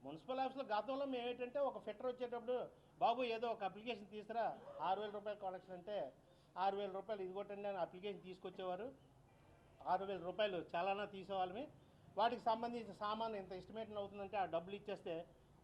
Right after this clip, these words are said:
వాళ్ళు తీసుకొచ్చి వేసేసేవారు మ్యాక్సిమం వారం పది రోజుల్లో. వాళ్ళు పని అయిన తర్వాత వాళ్ళు వేసినందుకు గాను మన సంతృప్తి కొలిది ఒక ఐదు వందలు ఎంత ఇస్తే చాలా సంతోషపడి వెళ్ళేవారు.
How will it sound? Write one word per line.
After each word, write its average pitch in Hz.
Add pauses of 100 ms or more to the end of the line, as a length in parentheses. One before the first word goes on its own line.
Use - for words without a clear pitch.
వాళ్ళు 226
తీసుకొచ్చి 247
వేసేసేవారు 220 (240)
మ్యాక్సిమం 254 (800)
వారం 220
పది 180
రోజుల్లో. 170 (560)
వాళ్ళు 269
పని 247
అయిన 285
తర్వాత 269 (440)
వాళ్ళు 233
వేసినందుకు 254
గాను 247 (180)
మన 240
సంతృప్తి 240
కొలిది 233
ఒక 220
ఐదు 190
వందలు 202
ఎంత 185
ఇస్తే 180 (120)
చాలా 175
సంతోషపడి 151
వెళ్ళేవారు. 123